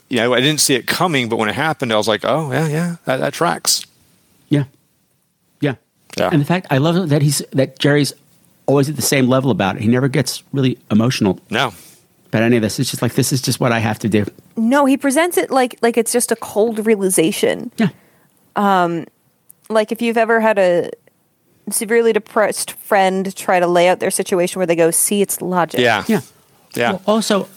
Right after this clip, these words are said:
Speaker 2: also, I was thinking, like, can you imagine to be in this situation, to be dying of this disease,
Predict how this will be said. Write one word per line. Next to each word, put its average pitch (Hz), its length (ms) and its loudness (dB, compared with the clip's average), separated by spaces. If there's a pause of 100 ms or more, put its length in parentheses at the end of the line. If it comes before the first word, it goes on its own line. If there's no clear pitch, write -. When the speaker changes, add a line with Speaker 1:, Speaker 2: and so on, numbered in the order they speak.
(220)
Speaker 2:
also, 180 240 2
I 196 40 2
was 185 120 2
thinking, 214 260 2
like, - 340 -8
can 190 120 0
you 214 60 2
imagine 208 380 2
to 143 60 0
be 180 260 0
in 143 100 4
this 160 180 2
situation, 156 520 0
to 135 80 2
be 143 80 2
dying 131 320 0
of 170 80 0
this 160 120 -8
disease, 110 440 -4